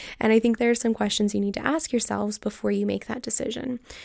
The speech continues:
First and foremost, is it important to you to have a party? Is it important to you to have all of your people there and get down on the dance floor and get a little tipsy? Like, is that important to you? Because if that's important to you, I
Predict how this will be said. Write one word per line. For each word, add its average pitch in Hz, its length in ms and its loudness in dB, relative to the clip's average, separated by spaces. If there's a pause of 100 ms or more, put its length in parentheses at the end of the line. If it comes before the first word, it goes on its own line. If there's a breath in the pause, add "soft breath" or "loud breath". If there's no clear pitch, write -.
(140 loud breath)
First 262 320 6
and 269 100 6
foremost, 202 540 2
is 214 140 6
it 233 80 8
important 240 540 4
to - 100 -4
you 196 260 0
to 208 140 -6
have 208 360 -2
a 202 120 -2
party? - 640 0
Is 208 160 2
it 220 80 4
important 254 640 4
to - 120 -2
you 202 220 2
to 196 140 -2
have - 320 -2
all 226 200 2
of 233 140 2
your 202 100 2
people 214 440 -2
there 196 280 2 (320 loud breath)
and 202 140 0
get 269 220 2
down 233 240 4
on 226 100 2
the 220 80 2
dance 208 400 2
floor 208 420 2 (240 loud breath)
and 208 140 2
get 269 160 8
a 269 80 8
little 233 240 4
tipsy? 214 400 0
Like, 202 180 -2
is 196 200 2
that 233 340 0
important 202 680 0
to - 120 -6
you? - 160 -8
Because 214 300 -2
if 214 80 0
that's 226 240 0
important 247 540 2
to 277 100 0
you, 294 160 2 (420 loud breath)
I 208 280 6